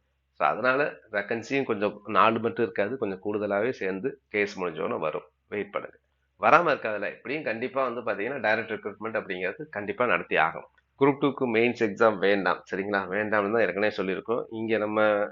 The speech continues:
சமூக ஊடகங்களை பத்தி பேசுறதுனால இல்ல, இதை பத்தி அரசியல்வாதிகள்கிட்ட பேசுங்க, பாலிசி மேக்கர்ஸ்கிட்ட பேசுங்க, அதிகாரிகள்கிட்ட பே-, நான் ஹிஸ்டாரிக்கல் ஸ்டடீஸ் முடிச்சிட்டு இருக்கேன். குரூப் டூ அப்ளை பண்ணும்போது ஈக்வலன்ஸ் சர்டிபிகேட் வாங்கணுமா? இல்ல, இங்க எனி டிகிரி போதும் குரூப் டூக்கு. சப்போஸ் பி ஏ ஹிஸ்டரி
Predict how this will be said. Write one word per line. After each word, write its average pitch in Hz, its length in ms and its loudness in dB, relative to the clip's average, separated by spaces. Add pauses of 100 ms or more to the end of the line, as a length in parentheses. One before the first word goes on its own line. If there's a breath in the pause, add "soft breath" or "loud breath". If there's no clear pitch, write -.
(240)
சமூக 117 520 4
ஊடகங்களை 107 280 4
பத்தி 101 200 -4
பேசுறதுனால 98 640 0
இல்ல, 151 280 0
இதை 104 180 -4
பத்தி 104 460 -2 (560 loud breath)
அரசியல்வாதிகள்கிட்ட 107 920 2
பேசுங்க, 107 360 0
பாலிசி 107 400 2
மேக்கர்ஸ்கிட்ட 98 580 -6
பேசுங்க, 95 480 -8 (420)
அதிகாரிகள்கிட்ட 107 500 4
பே-, - 140 -12
நான் 127 420 8
ஹிஸ்டாரிக்கல் 170 640 6 (100)
ஸ்டடீஸ் 139 260 2
முடிச்சிட்டு 123 420 -8
இருக்கேன். 95 240 -8
குரூப் 135 320 -2
டூ 135 160 6
அப்ளை 120 180 2
பண்ணும்போது 110 520 0
ஈக்வலன்ஸ் 117 760 2
சர்டிபிகேட் 98 380 -4
வாங்கணுமா? 87 560 -6
இல்ல, 127 220 0
இங்க 98 180 -4
எனி 123 280 0
டிகிரி 139 300 4
போதும் 101 400 -2
குரூப் 101 200 -6
டூக்கு. 85 200 -10
சப்போஸ் 135 380 -6
பி 127 200 0
ஏ 151 80 6
ஹிஸ்டரி 123 600 -2